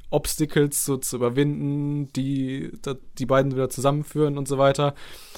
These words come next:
Und weil er ja die, ihren Bruder nicht, weil sie ja ihren Bruder nicht hat, muss dann ja quasi Nise herhalten als irgendwie Schwesternersatz, so, äh, Geschwisterersatz, so. Also sie muss jetzt die kleine Schwester unbedingt sein und die beiden bandeln darüber an.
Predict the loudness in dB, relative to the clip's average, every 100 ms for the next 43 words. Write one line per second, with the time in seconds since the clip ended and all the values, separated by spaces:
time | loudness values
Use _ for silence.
0 | -18 -8 -2 4 8 10 10 8 6 4
1 | 4 4 6 8 6 2 -4 0 6 6
2 | 4 4 6 6 6 2 4 4 4 2
3 | -4 -8 -10 -16 -18 -10 2 2 4 6
4 | 8 10 8 6 2 -12 -18 2 4 6
5 | 6 4 4 4 4 6 6 6 4 2
6 | 0 0 0 -2 -2 -2 -2 -2 0 0
7 | 2 2 0 -2 -4 -4 -6 -14 -18 -10
8 | -6 -2 -2 -2 -2 -2 0 -2 -2 -6
9 | -6 -6 -6 -6 -4 -2 0 -2 -6 -10
10 | -8 0 2 2 0 0 0 -2 -2 -2
11 | -4 -4 -4 -4 -6 -10 -10 -6 -4 -4
12 | -4 -2 -2 -2 0 0 2 2 0